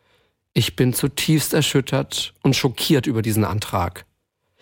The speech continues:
Wegen des Antrages müsste Jasmins Familie nämlich dann vor Gericht aussagen. Das habe man vermeiden wollen, um der Familie den Schmerz zu ersparen.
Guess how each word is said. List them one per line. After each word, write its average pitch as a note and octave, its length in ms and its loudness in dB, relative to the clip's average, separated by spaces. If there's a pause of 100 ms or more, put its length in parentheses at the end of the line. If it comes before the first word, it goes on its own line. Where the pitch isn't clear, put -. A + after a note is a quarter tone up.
(200)
Wegen D3 180 4
des D#3+ 140 2
Antrages D#3 840 0
müsste D3 500 2
Jasmins C3 480 2
Familie C#3 480 4
nämlich B2 360 0
dann B2+ 220 0
vor B2 220 0
Gericht B2+ 320 -2
aussagen. G#2 640 0 (460)
Das D#3+ 200 0
habe G3 220 2
man E3+ 160 2
vermeiden D3 560 2
wollen, A#2 380 2
um C#3+ 180 2
der C3+ 100 2
Familie C#3 440 2
den A#2+ 160 -2
Schmerz - 480 -2
zu - 100 -2
ersparen. A2+ 680 0